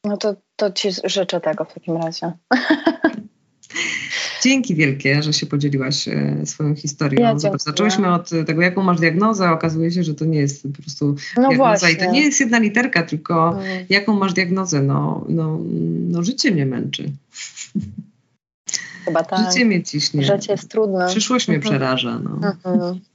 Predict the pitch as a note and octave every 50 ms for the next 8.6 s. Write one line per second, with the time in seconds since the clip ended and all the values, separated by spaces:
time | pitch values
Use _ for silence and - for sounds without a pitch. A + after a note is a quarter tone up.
0 | _ F#3 F#3 F#3 D#3+ F3 F#3 F3 F3 F3 F3+ F#3 F#3 - _ _ - - _ _
1 | _ - F#3+ F#3+ F#3+ F#3 - E3 D#3+ F3 E3 - - _ _ _ _ _ - -
2 | - _ - - - - - - - - - - - - _ _ _ _ _ -
3 | D#3 D3+ D3+ D3+ D3 D3 D3 D3 C#3+ C#3+ C#3 - G3 E3+ D3 - A#2+ A#2+ B2 C3
4 | - - - A#2 A#2 A#2 - E3+ - - _ G#3 F#3+ F3+ - F3+ F3+ C3+ C#3 F3+
5 | F3 F3 F3 F3 F3 _ _ _ _ - - E3 D3 D#3 D#3+ E3 F3 E3 D#3+ D#3+
6 | - D#3 D3 - G#3 E3+ - D3 C#3+ - - E3 D3 F3 F3 F3 F3+ - - -
7 | A3+ F3+ G3 G3+ G3+ G3 - - - E3 E3 D#3+ D#3 D#3 D#3 D3+ C#3+ C#3+ D#3 D#3+
8 | D#3 C#3+ C3+ C#3 - C#3 A#2+ - - - - C#3+